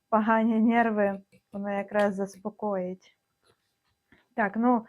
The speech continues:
звісно, що я не вивчала, е, всю оцю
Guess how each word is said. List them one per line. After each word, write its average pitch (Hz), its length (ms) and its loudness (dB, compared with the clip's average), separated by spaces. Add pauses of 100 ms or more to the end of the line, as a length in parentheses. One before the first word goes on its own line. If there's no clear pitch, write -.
(360)
звісно, 220 480 0
що - 180 -4
я 226 240 2
не 233 280 6
вивчала, 208 840 -2 (580)
е, 208 640 0
всю 202 680 -2 (180)
оцю 208 380 -6